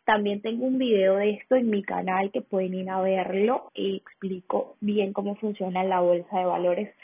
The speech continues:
em, las principales bolsas de valores del mundo. Y bueno, es súper importante que te involucres en estos mercados tradicionales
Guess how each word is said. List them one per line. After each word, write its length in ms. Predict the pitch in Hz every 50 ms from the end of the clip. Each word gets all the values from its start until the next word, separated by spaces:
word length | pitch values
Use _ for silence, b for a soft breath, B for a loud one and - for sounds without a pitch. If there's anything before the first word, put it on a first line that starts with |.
| B B B B B B _
em, 520 | - 208 202 190 190 185 180 175 170 202 - -
las 260 | 220 202 - - -
principales 600 | - 190 208 202 190 - 190 - - 180 190 196
bolsas 300 | 190 185 180 185 - 202
de 80 | 202 202
valores 360 | 208 208 196 175 185 180 180
del 160 | 196 180 175 175
mundo. 880 | 202 226 269 311 330 330 311 302 285 269 262 254 254 262 254 254 247 247 B B B B B
Y 120 | - 254
bueno, 260 | 208 175 180 190 - -
es 140 | - 330 - - - - - -
súper 320 | 403 403 - - - -
importante 680 | 330 339 320 277 285 277 269 269 320 311 277 247 233 214
que 140 | - 220 208
te 120 | - 208
involucres 1300 | 208 208 208 202 180 196 185 185 185 190 208 220 240 330 339 320 269 - - - 202 185 180 190 202 - - B B B B B
en 180 | B 285 277 269
estos 220 | 269 254 - 311
mercados 420 | 277 254 214 214 - 220 226 - -
tradicionales 1040 | - 202 196 190 196 196 - - 196 190 185 190 185 185 180 185 185 196 214 208